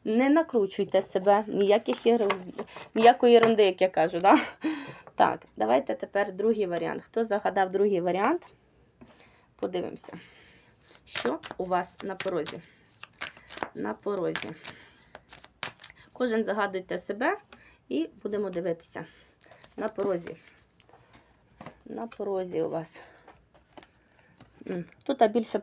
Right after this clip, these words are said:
може проігратися робота, фінанси.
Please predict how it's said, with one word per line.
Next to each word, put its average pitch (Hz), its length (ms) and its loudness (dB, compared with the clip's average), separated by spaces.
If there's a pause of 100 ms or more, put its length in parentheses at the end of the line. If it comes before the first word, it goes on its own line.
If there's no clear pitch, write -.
може 226 180 0
проігратися 190 760 0
робота, 185 440 0
фінанси. 185 680 -2